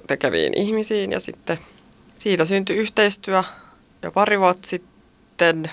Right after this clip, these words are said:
ainakin niinku ajatustasolla, ja sitten ensimmäistä keikkaa taisi olla siellä Kallion kirjaston kesäpihalla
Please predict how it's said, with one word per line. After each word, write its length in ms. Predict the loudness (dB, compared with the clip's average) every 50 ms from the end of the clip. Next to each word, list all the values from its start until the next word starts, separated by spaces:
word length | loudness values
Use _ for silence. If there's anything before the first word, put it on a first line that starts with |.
| -12 -12 -8
ainakin 340 | -8 -6 -4 -6 -6 -8 -8
niinku 140 | -4 0 2
ajatustasolla, 800 | 4 4 4 4 2 0 0 2 2 2 4 2 4 4 4 4
ja 100 | 4 4
sitten 320 | 0 -4 -2 -2 -2 0 2 2
ensimmäistä 580 | 2 2 2 4 4 4 4 4 2 0 -4 -4 -6 -12 -20 -20 -20 -20 -20 -20 -20 -20 -20 -8 0
keikkaa 400 | 2 2 2 2 2 2 0 2
taisi 280 | 4 2 2 2 2 0
olla 100 | 0 0
siellä 280 | 0 0 0 -2 -2
Kallion 480 | 0 0 2 2 2 4 2 2 2 0
kirjaston 480 | 0 0 0 2 2 2 0 -2 -4 -4 -2
kesäpihalla 840 | 0 2 2 2 0 -2 -2 -4 -2 2 2 4 4 6 4 2